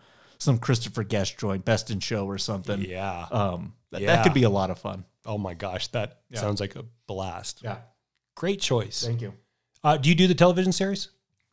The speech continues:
Speaker 1: I've done a little bit of the first season. Again,
Speaker 2: Mm.
Speaker 1: you know me and T V. I just,
Speaker 2: I know.
Speaker 1: I gotta commit, right? So.
Speaker 2: Okay. Um, yeah, great choice.
Speaker 1: But there's people that have told me it's better than the movie.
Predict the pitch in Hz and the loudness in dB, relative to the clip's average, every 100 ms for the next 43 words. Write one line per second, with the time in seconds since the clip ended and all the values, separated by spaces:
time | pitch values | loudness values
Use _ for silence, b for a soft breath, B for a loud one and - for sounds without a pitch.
0 | _ _ _ _ _ _ - - 139 190 | _ _ _ _ _ _ -14 -4 2 4
1 | 202 262 247 196 139 151 139 - 123 110 | 4 4 4 2 2 2 2 2 0 2
2 | 104 110 135 95 175 214 135 104 90 85 | 0 2 2 2 2 4 6 4 2 -4
3 | 101 92 95 104 135 95 117 113 107 117 | -6 -4 -2 0 0 0 2 2 0 -2
4 | 175 185 - 104 107 - 101 95 - _ | -6 -6 -8 -8 -8 -6 -8 -8 -14 _
5 | _ _ _ _ 156 151 127 - _ _ | _ _ _ _ -12 -8 -8 -8 _ _
6 | _ _ _ _ _ - 135 131 127 123 | _ _ _ _ _ 4 8 10 8 6
7 | 123 139 135 - - 123 - 117 - 127 | 4 2 2 -2 -4 -2 2 2 2 0
8 | 147 - - 269 254 147 127 117 117 156 | 0 0 -2 -2 0 2 2 2 -2 0
9 | 196 139 101 95 95 - _ _ 120 117 | 0 0 -2 -2 -6 -14 _ _ -2 -2
10 | 101 131 127 110 104 98 92 - 117 | 2 2 4 2 0 -2 -4 -8 -18